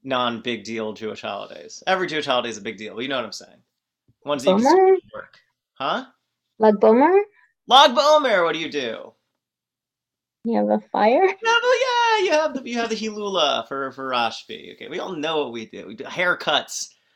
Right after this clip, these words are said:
Speaker 1: There's things that are associated with it. What's, what, what other, what are other weird stuff? What are other weird days in Jewish calendar?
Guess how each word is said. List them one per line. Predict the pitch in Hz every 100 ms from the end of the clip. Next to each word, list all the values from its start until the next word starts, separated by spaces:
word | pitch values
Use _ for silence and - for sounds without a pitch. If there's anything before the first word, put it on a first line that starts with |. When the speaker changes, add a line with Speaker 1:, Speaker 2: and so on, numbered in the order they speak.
| _
Speaker 1:
There's | 143 -
things | 254 233
that | 220
are | 208
associated | - 180 180 165 139 123
with | 113 104
it. | - - _ -
What's, | 220 208
what, | - 180 - -
what | 214
other, | 165 135 120 113 _ _ _ _ _
what | -
are | 156
other | 131
weird | 120 120 113
stuff? | - -
What | 135 156
are | 139
other | 120
weird | 117 113 104
days | 113 113
in | 113
Jewish | 113 107
calendar? | - 110 110 110